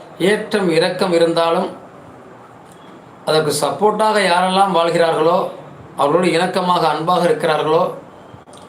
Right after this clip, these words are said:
அவர்கள் எடுக்கக்கூடிய முயற்சியில்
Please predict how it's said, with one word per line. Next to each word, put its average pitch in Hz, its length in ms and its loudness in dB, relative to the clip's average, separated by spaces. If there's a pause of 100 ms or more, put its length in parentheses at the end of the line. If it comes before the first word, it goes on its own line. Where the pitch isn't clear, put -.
(640)
அவர்கள் 135 440 0
எடுக்கக்கூடிய 147 800 0
முயற்சியில் 170 800 -2